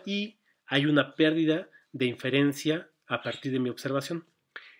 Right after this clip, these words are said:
El acto de observación perturba el fenómeno y desencadena un proceso físico que puede ser modelado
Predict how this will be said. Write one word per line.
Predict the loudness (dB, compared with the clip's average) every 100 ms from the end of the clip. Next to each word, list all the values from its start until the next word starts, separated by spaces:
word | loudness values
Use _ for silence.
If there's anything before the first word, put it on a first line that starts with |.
| _
El | -2 2
acto | 0 -2 -4 0
de | 0
observación | 0 -2 -4 -6 -2 -2 0
perturba | -2 -2 2 2 2
el | 0
fenómeno | 2 2 4 0 0
y | -4
desencadena | -4 -4 -6 -4 4 6 6 0 -8 -20 _ _ -2
un | 0 0
proceso | 0 0 2 0 0 -4
físico | -6 -6 -4 -4 -4
que | -4
puede | -2 0 0
ser | -2 0
modelado | 0 0 0 0 0 -2